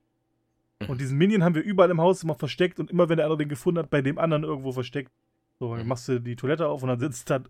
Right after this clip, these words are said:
Speaker 2: in, in der Kloschüssel der Minion. Nee, sowas haben wir nicht gemacht, aber du checkst den Gag.
Speaker 1: Ich wette, sowas habt ihr
Speaker 2: Und deswegen
Speaker 1: gemacht.
Speaker 2: hatte ich einmal drin.
Speaker 1: <laughs> Ein
Speaker 2: Despicable Me oder Ich einfach unverbesserlich der Erste.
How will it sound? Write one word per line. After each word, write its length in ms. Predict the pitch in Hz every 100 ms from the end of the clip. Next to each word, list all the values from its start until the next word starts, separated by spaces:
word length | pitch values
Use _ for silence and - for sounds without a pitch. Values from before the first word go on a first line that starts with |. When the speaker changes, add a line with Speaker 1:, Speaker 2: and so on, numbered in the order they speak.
| _
Speaker 2:
in, 200 | - 160
in 160 | 165 -
der 160 | 165 -
Kloschüssel 500 | 175 151 147 - 135
der 100 | 135
Minion. 440 | 147 147 131 120 - _ _
Nee, 120 | 139
sowas 200 | 131 127
haben 60 | 135
wir 60 | 127
nicht 120 | 120
gemacht, 260 | 131 120 123
aber 260 | 127 - - _
du 180 | 139 131
checkst 300 | 120 143 -
den 100 | 131
Gag. 180 | 127 123 -
Speaker 1:
Ich 120 | -
wette, 160 | - 85
sowas 220 | 80 -
habt 140 | -
ihr 40 | -
Speaker 2:
Und 60 |
deswegen 220 | 143 190 180
Speaker 1:
gemacht. 40 |
Speaker 2:
hatte 100 | 175
ich 80 | 165
einmal 160 | 156 143
drin. 320 | 147 185 180 _ _ _ _ _ _ _ _ _ _
Speaker 1:
<laughs> 160 | - - - - - 202 - 175 - - - -
Ein 420 | - 92 - 175 -
Speaker 2:
Despicable 540 | 123 - 196 185 165
Me 320 | 151 151 160
oder 160 | 180 127
Ich 180 | 170 -
einfach 240 | 170 -
unverbesserlich 560 | 165 151 151 156 156 139
der 120 | 151
Erste. 360 | 139 123 -